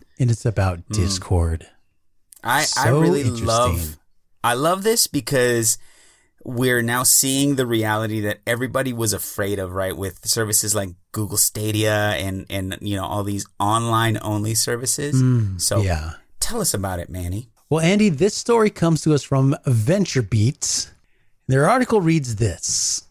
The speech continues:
Speaker 1: thus and such. Ready? Okay,
Speaker 2: Mm,
Speaker 1: go.
Speaker 2: mm-hmm.
Speaker 1: Discord is one of the most popular communication services among gaming fans, but it is not a popular place to download games. A year after adding a library of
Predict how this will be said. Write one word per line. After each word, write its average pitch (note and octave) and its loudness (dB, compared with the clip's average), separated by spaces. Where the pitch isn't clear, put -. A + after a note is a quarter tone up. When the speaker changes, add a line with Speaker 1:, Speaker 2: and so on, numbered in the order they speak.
Speaker 1:
thus G#2+ -2
and A2+ 2
such. - 0
Ready? A2+ 2
Okay, A2 0
Speaker 2:
Mm, - -2
Speaker 1:
go. E2 -2
Speaker 2:
mm-hmm. E2+ -8
Speaker 1:
Discord C#3 2
is B2 0
one B2+ 4
of B2 4
the B2 4
most B2+ 2
popular F3+ 0
communication B2+ 2
services C#3+ 2
among C3 4
gaming C3 4
fans, F2+ -4
but C#3 2
it C#3 4
is A#2 2
not F3 4
a B3+ 2
popular A2 0
place E2+ 0
to C3 -2
download G#2+ 0
games. C3+ 0
A C3 2
year F#3+ 4
after G3+ 0
adding C#3+ 4
a B2+ 4
library D3+ 4
of G#2 -2